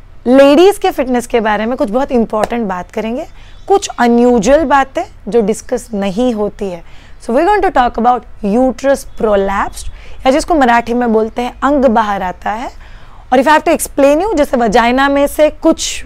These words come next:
बॉडी पार्ट जैसा कुछ तो भी बाहर आ रहा है, या वजाइनल एरिया आपको बहुत ओपन ओपन लग रहा है, नीचे की जगह में से हवा पास होता है, आप पॉटी करने के लिए बैठते हो तभी उस जगह पे और भी डिस्कम्फर्ट क्रिएट होता है। Now this entire thing in medical terminology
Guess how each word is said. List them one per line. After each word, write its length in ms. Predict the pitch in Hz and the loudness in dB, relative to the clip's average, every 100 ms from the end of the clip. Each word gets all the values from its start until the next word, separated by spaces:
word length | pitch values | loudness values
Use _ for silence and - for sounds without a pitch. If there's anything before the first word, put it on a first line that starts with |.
| - | -8
बॉडी 360 | 196 214 208 247 | -2 0 0 -2
पार्ट 320 | - 247 226 | 0 0 0
जैसा 300 | 214 226 240 | -2 -2 -4
कुछ 140 | 220 | -4
तो 60 | - | -2
भी 60 | 233 | -2
बाहर 360 | 190 190 226 | -2 -4 -4
आ 120 | 233 | -2
रहा 140 | 233 240 | -2 -2
है, 100 | 247 - - - - 247 | -4 -14 -20 -20 -2 2
या 60 | |
वजाइनल 540 | 220 208 226 240 262 262 | 4 4 4 4 4 4
एरिया 420 | 254 240 240 240 | 6 4 4 2
आपको 240 | 233 - | 2 0
बहुत 260 | 233 269 285 | 2 2 0
ओपन 480 | - 247 226 285 277 | 2 2 4 2 2
ओपन 240 | 262 262 | 0 0
लग 200 | 240 214 | 0 0
रहा 160 | 220 226 | 0 -2
है, 160 | 226 - - - 247 | -2 -6 -18 -6 0
नीचे 300 | 269 - 294 | 2 2 0
की 140 | 302 | 0
जगह 280 | 262 240 247 | 2 2 0
में 140 | 247 | -2
से 120 | 247 | -4
हवा 440 | 269 - 233 226 254 | -4 0 2 4 2
पास 340 | 247 240 233 | 0 -4 -2
होता 280 | 226 214 226 | -2 -2 -2
है, 300 | 226 220 226 - - - - - | -2 -4 -8 -12 -20 -20 -8 -2
आप 140 | 240 - | 0 2
पॉटी 280 | 233 196 | 2 4
करने 260 | 269 262 262 | 2 2 2
के 80 | 262 | 2
लिए 120 | 254 | 2
बैठते 420 | 208 220 214 - | 2 0 -2 -4
हो 220 | 240 254 | -2 -2
तभी 460 | 254 - 269 208 320 | -2 -2 -2 2 0
उस 260 | 277 285 202 | 0 -2 0
जगह 240 | 247 233 | 0 0
पे 140 | 226 247 | -2 -4
और 260 | 233 226 | -2 -2
भी 120 | 208 | -2
डिस्कम्फर्ट 680 | 226 233 240 - 233 240 233 | -2 -4 -6 -6 -6 -4 -4
क्रिएट 400 | - 214 208 214 | -4 -2 -2 -2
होता 220 | 214 202 | -6 -8
है। 80 | 240 - - - - - | -10 -12 -18 -20 -14 -2
Now 80 | 269 | 2
this 220 | 233 392 | 4 4
entire 640 | 302 277 277 262 262 262 | 4 4 4 4 2 0
thing 260 | - 285 285 | -2 0 2
in 140 | 240 220 | 2 2
medical 400 | 220 247 294 269 | 0 0 -2 -2
terminology 720 | 233 220 214 208 196 190 190 | -2 -2 -4 -4 -6 -6 -6